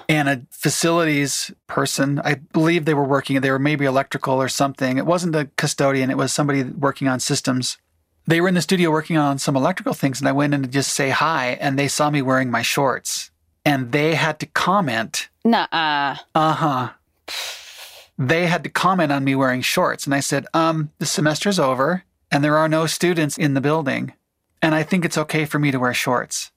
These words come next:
Speaker 2: And also, I'm a grown-ass adult, so how about you mind your own business?
Speaker 1: You mind your own fucking business.
Speaker 2: Mind your own fucking business.
Speaker 1: Oh, did I just say the F word?
Speaker 2: <gasps>
Speaker 1: Did I just say the F word out loud?
Speaker 2: Oh, no.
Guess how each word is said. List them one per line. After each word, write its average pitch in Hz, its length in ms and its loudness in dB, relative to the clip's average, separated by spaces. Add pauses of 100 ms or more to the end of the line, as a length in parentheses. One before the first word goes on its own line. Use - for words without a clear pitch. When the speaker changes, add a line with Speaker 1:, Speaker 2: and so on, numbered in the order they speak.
Speaker 2:
And 175 120 2
also, 170 440 0
I'm 180 160 2
a 170 60 2
grown-ass 160 480 -2
adult, 160 400 -2 (120)
so 151 580 0
how 175 100 -8
about 156 280 -2
you 165 60 -8
mind 160 200 -4
your 175 100 0
own 170 80 -2
business? - 400 -2 (340)
Speaker 1:
You 190 140 4
mind 190 240 2
your 170 100 2
own 151 80 2
fucking 147 480 -4
business. 117 400 -2
Speaker 2:
Mind 165 200 0
your 165 100 0
own 139 180 -2
fucking 190 320 0
business. 170 480 2
Speaker 1:
Oh, 196 240 4
did 151 140 -2
I 202 80 2
just 269 160 -2
say 247 100 2
the - 180 -2
F 156 220 0
word? 214 280 -2
Speaker 2:
<gasps> - 20 -20
Speaker 1:
Did 233 640 0
I 175 100 2
just 190 160 -2
say 185 120 0
the 147 240 -2
F 143 220 -2
word 156 140 2
out 160 140 0
loud? 156 240 -2 (220)
Speaker 2:
Oh, 233 180 2
no. 165 480 0